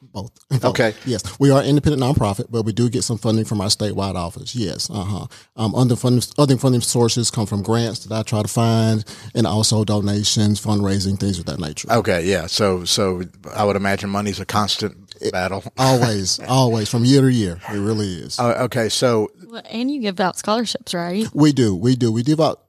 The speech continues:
Speaker 1: give out some scholarships, and also we make some small grants available to educators as well.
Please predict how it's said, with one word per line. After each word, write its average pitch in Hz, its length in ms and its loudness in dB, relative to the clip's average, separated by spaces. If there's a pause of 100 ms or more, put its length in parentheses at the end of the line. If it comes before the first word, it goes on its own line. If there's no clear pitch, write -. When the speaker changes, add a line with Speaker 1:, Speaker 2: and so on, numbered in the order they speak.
(140)
Speaker 1:
give 139 100 0
out 123 140 0
some 147 180 2
scholarships, 135 760 -2
and 127 120 2
also 123 240 2
we 127 100 4
make 123 220 0
some 117 160 -2
small 123 360 0
grants 117 360 -2
available 113 340 -2
to 101 160 -6
educators 101 540 -4
as 92 120 -2
well. 80 360 -6